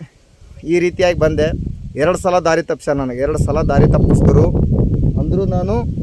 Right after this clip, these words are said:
ಮತ್ತೆ ನನಗೆ ದಾರಿ ಸಿಕ್ಕೇ ಸಿಕ್ತು. ಅದಕ್ಕೆ ನಮಗೆ ಎಷ್ಟೇ ದಾರಿ ತಪ್ಪಿಸ್ಲಾಕ ಎಷ್ಟೋ ಜನ ಪ್ರಯತ್ನ ಪಟ್ಟರು ಬಿ ನಮಗೊಂದು ನಿರ್ದಿಷ್ಟವಾದ ಗುರಿ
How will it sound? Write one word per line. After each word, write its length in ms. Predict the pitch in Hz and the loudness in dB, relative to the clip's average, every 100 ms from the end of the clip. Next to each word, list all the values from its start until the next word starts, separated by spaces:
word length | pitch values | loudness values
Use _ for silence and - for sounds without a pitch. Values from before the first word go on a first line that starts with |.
| - - - | -2 -4 -2
ಮತ್ತೆ 260 | 196 - 202 | -4 -2 -2
ನನಗೆ 360 | 202 202 208 262 - - - - - 131 | 0 0 0 -2 -4 -20 -20 -20 -12 -6
ದಾರಿ 400 | 135 160 202 - _ _ _ | -4 -4 -6 -8 _ _ _
ಸಿಕ್ಕೇ 280 | 131 - 170 | -16 -8 -6
ಸಿಕ್ತು. 400 | - 117 - 107 _ _ _ - - | -6 -12 -12 -20 _ _ _ -20 -8
ಅದಕ್ಕೆ 280 | 147 - | -6 -6
ನಮಗೆ 500 | 151 160 160 160 - 127 | -6 -4 -2 -2 -4 -10
ಎಷ್ಟೇ 680 | - - 190 196 208 202 - 143 | -12 -6 0 2 2 0 -4 -6
ದಾರಿ 200 | 139 147 | -4 -4
ತಪ್ಪಿಸ್ಲಾಕ 500 | 147 - 147 151 127 | -6 -6 -4 -4 -4
ಎಷ್ಟೋ 400 | 123 - 190 196 | -14 -4 0 2
ಜನ 180 | 185 180 | 2 -2
ಪ್ರಯತ್ನ 400 | 175 156 156 165 | 0 0 0 -2
ಪಟ್ಟರು 340 | 156 151 156 | -4 -4 -4
ಬಿ 240 | 151 180 - - _ _ - | -2 -4 -6 -20 _ _ -8
ನಮಗೊಂದು 560 | 147 202 214 214 202 196 | 0 2 2 2 0 -2
ನಿರ್ದಿಷ್ಟವಾದ 600 | 170 156 196 - 190 180 | -2 -2 -4 -2 0 -2
ಗುರಿ 640 | 147 160 190 185 190 196 | -2 -4 -2 -2 -4 -6